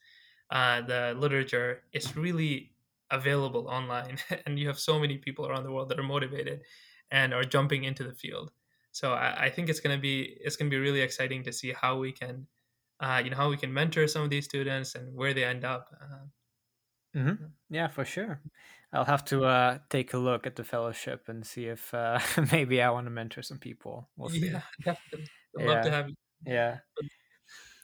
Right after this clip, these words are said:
Speaker 2: And then, uh, yes, I think that's, that's a very interesting, kinda good overview of, uh, doing re-, lately your main projects,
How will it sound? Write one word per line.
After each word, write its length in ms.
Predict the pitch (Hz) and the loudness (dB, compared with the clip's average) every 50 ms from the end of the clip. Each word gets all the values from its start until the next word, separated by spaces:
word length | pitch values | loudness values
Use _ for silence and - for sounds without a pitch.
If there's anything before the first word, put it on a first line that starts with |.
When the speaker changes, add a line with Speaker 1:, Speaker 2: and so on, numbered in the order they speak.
| _ _ _ _ _ | _ _ _ _ _
Speaker 2:
And 180 | - 156 160 165 | 4 6 6 8
then, 360 | 165 170 175 175 175 180 180 185 | 10 10 10 10 8 6 2 0
uh, 180 | 185 180 180 190 | 0 0 0 2
yes, 260 | 226 277 220 - - | 4 6 6 6 4
I 100 | 170 131 | 4 2
think 280 | 143 - 175 180 180 - | 4 4 2 2 2 2
that's, 300 | 180 170 170 160 - - | 2 2 2 0 -4 -4
that's 260 | - 151 143 143 - | -2 -2 -2 -2 -2
a 120 | 139 131 127 _ _ _ _ _ | -4 -6 -8 _ _ _ _ _
very 320 | 254 151 131 139 135 131 131 | -8 -2 2 4 6 6 6
interesting, 880 | 127 127 - 131 - - 131 127 123 123 123 123 123 123 120 120 127 - - | 4 2 -2 -4 -4 -2 -2 -2 -2 -2 -4 -4 -4 -6 -8 -10 -12 -10 -8
kinda 220 | - 120 120 120 | -6 -4 -4 -4
good 180 | 117 120 127 123 | -2 0 2 2
overview 540 | 120 120 117 120 117 117 120 117 120 120 | 2 2 0 -2 -4 -2 0 0 0 0
of, 420 | 117 117 117 117 113 113 113 113 113 | 2 2 2 0 0 -2 -4 -6 -4
uh, 560 | 110 110 110 113 113 113 113 113 113 113 113 113 - _ _ _ _ _ _ _ _ _ _ _ _ _ _ - | -4 -2 -2 -2 -2 -2 -4 -4 -4 -6 -8 -12 -16 _ _ _ _ _ _ _ _ _ _ _ _ _ _ 0
doing 440 | 165 165 170 165 165 160 160 156 143 | 2 4 4 4 2 2 0 -2 -2
re-, 160 | 143 143 143 | -4 -4 -2
lately 380 | 151 147 147 143 143 143 139 135 | 2 2 4 4 4 4 4 2
your 160 | 127 117 113 | 2 0 -2
main 240 | 113 117 117 120 117 | -2 -2 -2 -4 -4
projects, 880 | - - 120 117 123 120 120 117 113 113 - - - - - - - | 0 2 2 2 2 2 2 0 0 0 -2 -6 -6 -6 -6 -6 -8